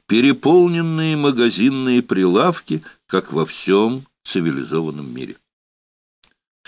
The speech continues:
Монастырский увлёкся и будто прирос к микрофону. Но Хакасский, приблизившись, незаметно ткнул его локтем в бок,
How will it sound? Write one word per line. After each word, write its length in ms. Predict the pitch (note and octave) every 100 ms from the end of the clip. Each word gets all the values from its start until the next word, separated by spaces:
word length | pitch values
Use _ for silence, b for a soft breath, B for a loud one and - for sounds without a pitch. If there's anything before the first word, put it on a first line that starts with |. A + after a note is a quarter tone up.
| B B B -
Монастырский 720 | D#3 D3 - A2+ F2+ - G2+
увлёкся 680 | B2+ F#3 F3 - - D3+
и 240 | C#3+ - A#2
будто 520 | F#2 G#2+ D3 _ B2+
прирос 680 | - G2 F#2 F2 G2+ G2+ -
к 100 | F2
микрофону. 680 | F2 - D#2 - C2+ C2 C2 _ B B B
Но 380 | B2 C#3+ C3+ A#2+
Хакасский, 920 | A#2 A#2 G#2 - G2 F2+ E2 - D#3
приблизившись, 1000 | D#3+ G2+ F2 D2+ D#2+ A2 A2 - D3+ - B B B -
незаметно 800 | B2 A#2+ C#3 C#3 C3+ - B2 A#2+
ткнул 480 | - A#2+ C3+ C3
его 240 | A2 A2 G#2+
локтем 560 | A2 A2+ G2+ - F2 D2
в 100 | C#2+
бок, 460 | C#3 F3 - -